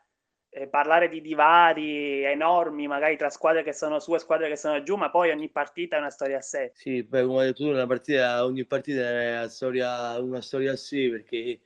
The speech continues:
Speaker 2: cioè, noi abbiamo incontrato due volte l'Eur Torino e, se non sbaglio, abbiamo vinto tutte le due,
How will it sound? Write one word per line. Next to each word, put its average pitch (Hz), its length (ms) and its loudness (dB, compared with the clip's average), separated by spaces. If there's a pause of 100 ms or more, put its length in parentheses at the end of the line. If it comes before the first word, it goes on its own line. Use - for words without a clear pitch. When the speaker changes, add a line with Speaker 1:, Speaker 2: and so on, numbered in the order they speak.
(380)
Speaker 2:
cioè, 131 220 2
noi 143 260 2
abbiamo 131 300 4
incontrato 131 360 2
due 139 100 2
volte 131 360 2
l'Eur 131 260 2
Torino 131 600 -2
e, - 20 -6
se 120 140 -8
non 120 100 -6
sbaglio, 120 320 -4
abbiamo 117 220 -12
vinto 120 220 -14
tutte 123 220 -12
le 120 140 -8
due, 117 640 -4